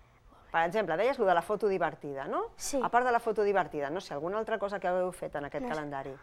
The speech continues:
Speaker 2: Algun dia també... com de canviar-nos de lloc durant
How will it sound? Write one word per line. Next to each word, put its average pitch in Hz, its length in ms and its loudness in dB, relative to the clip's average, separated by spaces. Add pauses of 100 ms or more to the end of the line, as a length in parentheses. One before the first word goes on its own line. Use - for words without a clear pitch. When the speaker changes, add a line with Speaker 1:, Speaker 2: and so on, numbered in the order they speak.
Speaker 2:
Algun 269 420 0
dia 311 300 4
també... 294 500 2 (300)
com 240 540 -6 (160)
de 262 240 0
canviar-nos 269 520 2
de 254 180 4
lloc 277 280 6
durant 233 560 -2